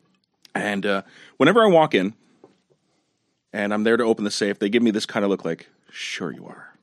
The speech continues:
You're not gonna be able to do this. You don't know what you're doing." And so you, you, you've got to absorb that, and then you go in and you start your work, right? And then you block everything out,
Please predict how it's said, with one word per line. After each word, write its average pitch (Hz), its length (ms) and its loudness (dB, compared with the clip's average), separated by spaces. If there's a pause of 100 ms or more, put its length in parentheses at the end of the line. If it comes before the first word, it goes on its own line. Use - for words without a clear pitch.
(720)
You're 110 180 0
not 101 220 0
gonna 92 140 -4
be 98 60 0
able 87 120 0
to 90 80 -2
do 95 160 2
this. - 640 -4 (380)
You 117 120 2
don't 104 180 2
know 101 100 0
what 92 220 -2
you're 98 80 -2
doing." 92 480 -2 (460)
And 127 120 2
so 160 100 6
you, 147 120 4
you, 127 160 2
you've 131 200 4
got 165 120 4
to 165 120 4
absorb 127 380 4
that, 110 220 4
and 117 100 2
then 123 140 4
you 120 80 4
go 156 200 6
in 107 280 0 (160)
and 113 120 -2
you 113 80 2
start 120 260 0
your 107 100 -4
work, 95 260 -4
right? 107 220 0
And 110 140 0
then 104 120 2
you 101 120 0
block 113 340 -2
everything 127 360 0
out, 92 200 -4